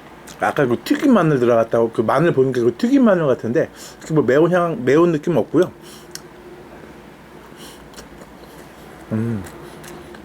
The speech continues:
마늘 향이 은은하게 개인적으로 아주 마음에 드네요. 음, 좋다. 근데 이제 그 드라큘라 출신 <laughs> 그 마늘 못 드시는 분들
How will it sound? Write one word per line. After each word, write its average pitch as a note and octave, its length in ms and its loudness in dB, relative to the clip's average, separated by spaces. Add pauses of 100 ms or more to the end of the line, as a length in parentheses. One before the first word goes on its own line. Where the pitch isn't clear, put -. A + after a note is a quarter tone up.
(2500)
마늘 C#3+ 340 2
향이 E3 200 2
은은하게 C#3+ 640 2
개인적으로 B2+ 420 2
아주 A2 160 0
마음에 A2 280 0
드네요. A2 420 -2 (500)
음, A2+ 240 -8
좋다. G#2+ 320 -4 (840)
근데 B2 160 2
이제 A#2 180 2 (1900)
그 A#2 80 -6
드라큘라 E3+ 440 2
출신 D3+ 440 -2 (300)
<laughs> - 360 -2
그 A#3+ 60 0
마늘 C#3+ 460 0
못 B2+ 160 2
드시는 D3+ 380 2
분들 A2+ 360 0